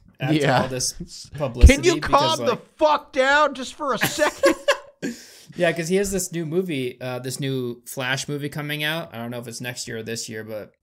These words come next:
Speaker 1: yeah, so <laughs> he's dragging his, his name through the mud, and I'm sure he got a, he got some, some nice
Speaker 2: It's the
Speaker 1: phone calls
Speaker 2: fame.
Speaker 1: because of what he's been doing.
Speaker 2: It's the fame. It's getting to him.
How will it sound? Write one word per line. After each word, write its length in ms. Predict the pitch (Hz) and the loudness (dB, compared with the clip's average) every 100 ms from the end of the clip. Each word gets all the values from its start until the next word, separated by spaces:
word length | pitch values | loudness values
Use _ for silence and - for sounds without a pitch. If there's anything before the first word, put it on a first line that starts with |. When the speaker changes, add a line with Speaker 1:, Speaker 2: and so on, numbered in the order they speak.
| _ | _
Speaker 1:
yeah, 200 | 131 113 | -6 -2
so 440 | - 143 127 131 151 - 208 247 - 190 | -2 0 -2 -4 -6 -6 -2 -2 0 -2
<laughs> 640 | - 190 - - 196 - _ | -4 -12 -14 -14 -16 -18 _
he's 200 | 156 139 | -6 -4
dragging 400 | 165 160 185 180 | 0 2 2 2
his, 200 | 160 135 | 0 0
his 160 | 151 151 | -2 -2
name 320 | 147 156 165 | 0 0 0
through 140 | 147 143 | -2 -4
the 120 | 135 | -6
mud, 440 | 139 139 143 123 | -4 -2 -2 -4
and 120 | 123 | -8
I'm 140 | 123 131 | -8 -8
sure 320 | 135 143 135 - _ _ _ | -6 -6 -6 -10 _ _ _
he 140 | 139 | -12
got 260 | 135 135 120 | -8 -6 -6
a, 220 | 120 101 _ _ | -8 -12 _ _
he 100 | 123 | -10
got 220 | 123 120 | -8 -6
some, 400 | - 120 113 113 _ _ _ _ - _ | -6 -4 -6 -10 _ _ _ _ -20 _
some 260 | - 147 135 | -10 -6 -4
nice 240 | 156 175 | -2 -2
Speaker 2:
It's 100 | - | -2
the 60 | 180 | -2
Speaker 1:
phone 200 | 156 160 | -2 -2
calls 320 | - 110 107 | -4 -2 -2
Speaker 2:
fame. 100 | 104 | -4
Speaker 1:
because 280 | 117 123 113 | -8 -10 -10
of 120 | 123 | -10
what 100 | 120 | -8
he's 120 | 123 120 | -8 -8
been 140 | 117 | -8
doing. 440 | 120 113 107 110 - _ _ | -8 -8 -10 -14 -16 _ _
Speaker 2:
It's 200 | 101 - | -12 -10
the 100 | 107 | -12
fame. 440 | - 107 98 90 90 | -10 -8 -8 -8 -12
It's 180 | - | -14
getting 300 | - 95 87 | -10 -10 -8
to 120 | 90 87 | -10 -10
him. 160 | 85 | -10